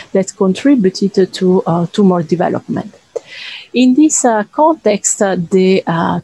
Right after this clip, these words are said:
tumor microenvironment play an important role. And, uh, this tumor microenvironment, uh, uh, is made of cells that can, uh, uh, contribute, resist,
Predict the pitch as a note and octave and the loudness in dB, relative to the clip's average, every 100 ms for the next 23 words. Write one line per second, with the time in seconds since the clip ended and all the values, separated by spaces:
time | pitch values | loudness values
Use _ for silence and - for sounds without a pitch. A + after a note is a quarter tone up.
0 | - C4+ C#4 A3 F#3 G3 G3 G3 F3+ F3 | -6 -4 0 0 0 -2 -2 -4 -4 -2
1 | A3+ C#4 A3 G#3 G3+ - _ F#3+ F#3+ F#3 | -2 -2 -4 -4 -6 -8 _ -2 0 0
2 | F3 F3 F3 D4 D4+ - F#3 E3+ - F#3 | -2 -2 -2 -2 -2 0 -2 -2 0 0
3 | - D3 - _ - - _ A#3 A#3 G#3+ | 2 -2 -8 _ -20 -20 _ -6 -4 -4
4 | F3+ E3 D#3+ D#3+ G#3+ G#3+ - D4+ C#4 G3 | -4 -6 -8 -8 -4 -4 -4 -4 -2 0
5 | F3+ - F#3 G3 B3 C#4 G3 F#3+ F#3+ G3 | -2 -2 -2 0 -2 0 2 0 0 -2
6 | G3 - E3+ E3+ F#3 - F#3 - A#3 B3+ | -2 -4 -2 -2 -2 0 0 2 2 2
7 | F3 E3 - B3+ C#4 B3 F#3 E3+ - - | -2 -2 -2 0 0 0 -2 -2 -6 -6
8 | G3+ F#3+ F3 F3 - D3 - - - - | -2 0 0 -2 -4 -4 -2 -4 -6 -6
9 | - - C4 C#4 A#3+ F#3 G3+ F3+ F#3+ E3 | -10 -6 -4 -2 -2 0 2 0 -2 -2
10 | B3 B3+ G3 G3 - | -2 0 -2 -2 -4